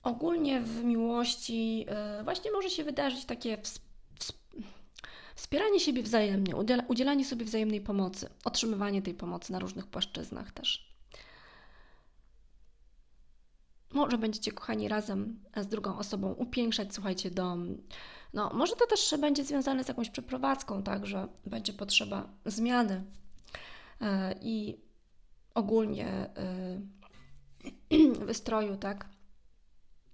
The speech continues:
albo po prostu upiększenia otoczenia wokół siebie. Co wobec tego w rodzinie,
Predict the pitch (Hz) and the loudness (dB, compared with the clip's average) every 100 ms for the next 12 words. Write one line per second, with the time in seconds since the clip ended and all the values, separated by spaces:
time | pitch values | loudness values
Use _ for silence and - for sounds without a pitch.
0 | - - - - - - 226 214 190 196 | -20 -20 -20 -20 -14 -2 4 4 4 0
1 | 196 - - - - 226 214 202 226 208 | 0 -2 -4 -8 -6 -4 0 2 2 0
2 | 196 196 202 226 226 202 196 202 196 208 | -2 -4 -4 -2 0 -2 -8 0 0 0
3 | 190 - - - - - - - - - | -6 -18 -20 -20 -18 -18 -18 -18 -18 -20
4 | - - - - - - - 349 277 254 | -20 -20 -20 -20 -20 0 4 6 6 2
5 | - 226 220 202 202 214 208 202 208 202 | 0 4 4 4 2 0 2 2 2 2
6 | 220 196 | 2 2